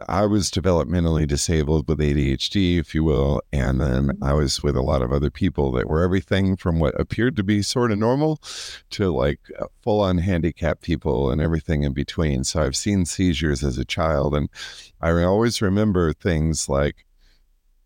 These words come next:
Speaker 1: this one kid in particular, I can see him in my mind right now. And I'm just a little kid, you know, and he had a seizure,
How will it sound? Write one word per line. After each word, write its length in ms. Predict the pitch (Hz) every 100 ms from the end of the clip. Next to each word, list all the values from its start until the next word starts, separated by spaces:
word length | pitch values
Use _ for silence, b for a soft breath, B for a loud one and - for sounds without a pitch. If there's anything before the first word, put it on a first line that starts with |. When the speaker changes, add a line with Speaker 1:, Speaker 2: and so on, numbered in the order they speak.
| _ -
Speaker 1:
this 240 | 101 -
one 220 | 107 98
kid 300 | - 107 90
in 120 | 82
particular, 540 | 73 - 92 69 85 73
I 60 |
can 180 | 71 71
see 220 | - 110
him 120 | 98 95
in 100 | 85
my 120 | 73
mind 340 | 73 82 85
right 220 | 69 67
now. 200 | 73 67
And 80 | 76
I'm 40 | 82
just 200 | 139 -
a 40 |
little 220 | 117 107
kid, 420 | 78 - 113 90 65
you 120 | 78
know, 280 | 71 73 80
and 160 | 76 73
he 240 | 76 85
had 420 | 85 90 78 67 -
a 100 | 73
seizure, 720 | - 135 143 76 71 67 64